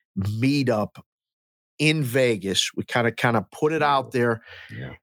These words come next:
Speaker 1: and bring all of you here together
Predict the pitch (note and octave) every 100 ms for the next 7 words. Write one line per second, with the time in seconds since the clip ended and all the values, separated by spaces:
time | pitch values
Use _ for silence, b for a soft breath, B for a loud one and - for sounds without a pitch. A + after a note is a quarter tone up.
0 | _ - A#2+ A#2 A#2 G#2 - A2 C3 C#3
1 | C3 - C3+ E3 F3 D#3 B2+ C#3 C3 B2
2 | - - D3+ C3+ A#2+ A#2+ G2+ G#2+ C3+ C#3+
3 | G#2+ F2+